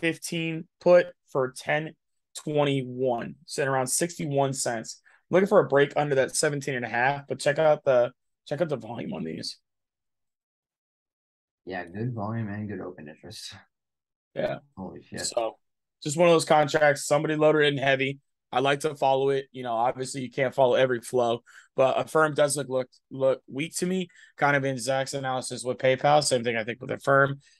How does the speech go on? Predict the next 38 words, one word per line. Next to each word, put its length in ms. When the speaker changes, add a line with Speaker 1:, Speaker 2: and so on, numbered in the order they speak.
Speaker 1:
Just 240
kind 240
of 240
weak 320
in 60
this 180
area, 300
honestly. 580
Now, 140
you 200
have 120
to 80
be 140
careful. 360
We 120
get 180
under 220
the 200
eighteen, 500
you're 100
going 260
back 220
down 300
sixteen, 500
thirteen. 500
So 200
fifteen 420
put 240
with 220
that 200
ten 220
twenty-one 460
monthly 260
strike 300
would 100
be 300
on 420
point. 440